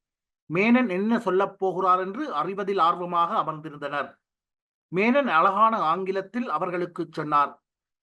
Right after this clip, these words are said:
"வடக்கு கிழக்கு இணைந்த ஒரு தீர்வு வரப்போகிறது. விரைவில் இலங்கையுடன் அத்தகைய தீர்வை உள்ளடக்கிய ஒப்பந்தத்தில் நாம் கையொப்பமிடக்கூடும்.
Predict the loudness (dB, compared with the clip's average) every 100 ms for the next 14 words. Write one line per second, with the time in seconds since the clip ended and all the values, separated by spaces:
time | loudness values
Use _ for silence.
0 | _ -2 -2 -2 -6 -10 -4 -4 -4 -4
1 | -4 -2 -4 0 0 0 -2 -4 -2 -2
2 | -2 -4 -4 -6 -4 -4 -4 -6 -8 _
3 | _ _ -4 0 2 0 -4 -6 -4 0
4 | 0 0 0 -2 -4 -6 -2 -2 -4 -6
5 | -4 -2 -2 -2 -2 -2 -4 -4 -4 -4
6 | -6 -2 -4 -4 -4 -4 -10 _ 2 2
7 | 2 -2 -2 0 0 0 0 -2 -4 -4
8 | -4 -4